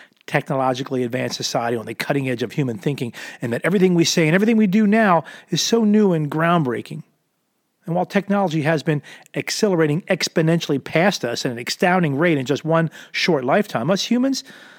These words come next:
well, we're still human. We haven't changed much at all. We're the same beast with the same intentions and desires and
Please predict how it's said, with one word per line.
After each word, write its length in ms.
well, 280
we're 80
still 220
human. 440
We 100
haven't 240
changed 300
much 220
at 60
all. 380
We're 120
the 80
same 380
beast 360
with 120
the 80
same 260
intentions 540
and 120
desires 560
and 100